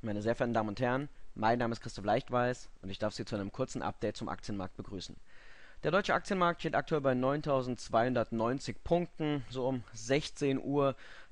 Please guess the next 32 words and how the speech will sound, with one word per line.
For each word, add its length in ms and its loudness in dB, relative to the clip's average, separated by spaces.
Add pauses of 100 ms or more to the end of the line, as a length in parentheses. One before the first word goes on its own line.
Das 140 4
ist 40 -4
ja 120 4
ein 100 2
Abschlag 440 2
von 140 0
rund 280 -2
acht 220 2
Prozent 440 0
zum 180 -4
Allzeithoch. 800 2 (460)
Und 80 -4
vor 120 6
einigen 360 4
Wochen 240 0
wurde 160 4
ja 60 2
noch 120 0
diskutiert, 680 2
ob 140 0
der 140 4
Aktienmarkt 540 2
jetzt 180 -2
direkt 260 0
von 140 2
den 160 2
zehntausend 720 2
auf 140 -4
die 180 -2 (220)
fünfzehntausend 800 0
Punkte 320 -4
durchläuft. 720 0